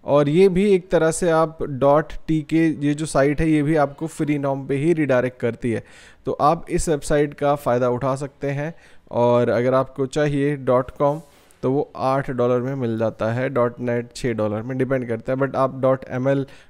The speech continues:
डॉट जी ए भी यहाँ से ले सकते हैं। Hefty Shoes, अ, डॉट टी के फ्री है, hefty shoes dot M L भी फ्री है, आपको सिलेक्ट करना है और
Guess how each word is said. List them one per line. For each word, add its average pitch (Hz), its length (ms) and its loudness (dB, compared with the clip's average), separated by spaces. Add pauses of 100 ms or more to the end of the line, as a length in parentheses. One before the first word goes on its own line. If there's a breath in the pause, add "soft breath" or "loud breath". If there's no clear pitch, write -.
(120)
डॉट 127 200 2
जी 127 260 -2
ए 127 80 2
भी 127 180 -4
यहाँ 117 200 -4
से 147 240 -8 (360 soft breath)
ले 117 160 -4
सकते 110 300 -10
हैं। 120 160 -10
Hefty 160 340 -6
Shoes, 165 240 -4 (560 soft breath)
अ, 120 100 -2
डॉट 139 320 0
टी 165 120 2
के 180 120 -2
फ्री 170 320 0
है, 160 360 -4
hefty 156 220 -8
shoes 151 320 -6
dot 139 180 0
M 131 140 -4
L 135 100 -4
भी 139 160 -6
फ्री 147 280 -4
है, 147 220 -8 (380 soft breath)
आपको 127 340 -6
सिलेक्ट 143 440 -4
करना 156 340 -2
है 165 280 -8 (480 soft breath)
और 117 340 0